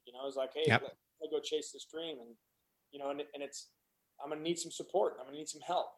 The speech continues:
Speaker 1: And, and I ask you to help me and go with me." And, and, you know, we are, we are going through, uh, you know, th-, that transition of life together, and, you know, being,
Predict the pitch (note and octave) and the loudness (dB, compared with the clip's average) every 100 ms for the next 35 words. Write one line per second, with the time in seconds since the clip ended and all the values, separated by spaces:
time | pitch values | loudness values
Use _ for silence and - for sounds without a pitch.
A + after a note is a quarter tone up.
0 | - B2 - C#3 C3 C3 B2 C#3+ D3+ - | -14 -14 -14 -8 -6 -4 2 4 4 2
1 | C#3+ C#3 D#3+ C#3 B2+ B2 D3 F#3 F#3 C#3 | 0 4 4 4 -6 0 4 4 0 -6
2 | A2+ A2+ _ _ _ _ - C#3+ C#3 C#3 | -12 -20 _ _ _ _ -6 0 2 2
3 | C#3 C#3 _ D3 C#3+ D#3 D3+ D3 - D3 | -2 -10 _ 0 4 6 8 6 2 4
4 | D3+ C#3+ D3+ F3 D#3+ - E3+ E3 D#3 D3 | 4 6 6 6 2 0 2 2 0 -4
5 | _ _ - D2+ D#2 - - _ _ _ | _ _ -4 -2 -2 -4 -10 _ _ _
6 | _ F3+ D#3+ D3+ D#3 D3 D#3 D#3 E3+ E3 | _ -6 -2 0 0 6 6 6 2 2
7 | D#3+ E3+ E3+ C3+ C#3+ A#2 - C#3+ C#3+ D#3 | 2 4 2 4 4 4 2 2 6 6
8 | D3 - _ _ _ _ - D#3 C#3+ D3 | 6 -2 _ _ _ _ -6 0 0 2
9 | F3+ F3 | 2 2